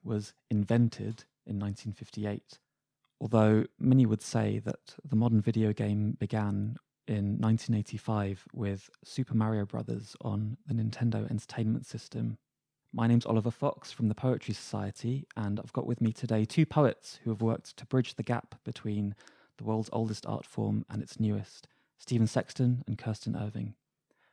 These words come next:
Stephen Sexton lives in Belfast.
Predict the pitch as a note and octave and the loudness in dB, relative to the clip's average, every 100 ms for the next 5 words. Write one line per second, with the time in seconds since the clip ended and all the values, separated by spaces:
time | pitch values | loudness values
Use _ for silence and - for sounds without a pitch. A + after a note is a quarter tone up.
0 | _ _ _ _ - D3 B2+ - A2+ - | _ _ _ _ -2 2 2 4 0 4
1 | D3 B2+ A2+ A2+ A#2+ A#2+ - B2+ C3+ - | 6 6 4 2 2 0 -2 -4 -4 -12
2 | - | -20